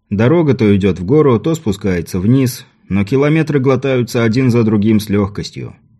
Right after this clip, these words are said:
Возможно, причина еще и в том, что ноша у Бекишева довольно легкая. Вместе с оружием едва ли десять кило получится.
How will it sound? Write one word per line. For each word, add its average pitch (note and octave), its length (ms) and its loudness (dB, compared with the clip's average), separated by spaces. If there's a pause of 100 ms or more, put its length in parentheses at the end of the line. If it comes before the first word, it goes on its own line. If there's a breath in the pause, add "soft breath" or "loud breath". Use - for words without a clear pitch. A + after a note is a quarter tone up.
(240)
Возможно, D3 500 0
причина D#3 420 0
еще D3 340 0
и - 20 2
в B2+ 80 -6
том, D#3 260 0
что B2+ 220 -2
ноша C#3 380 0
у F2+ 100 0
Бекишева G2 560 0
довольно F#2 400 2
легкая. D2+ 580 -2 (540)
Вместе C3 420 0
с B2+ 80 -4
оружием C#3+ 500 2
едва B2 360 2
ли B2 100 2
десять A2+ 380 0
кило B2 260 0
получится. F2 720 -6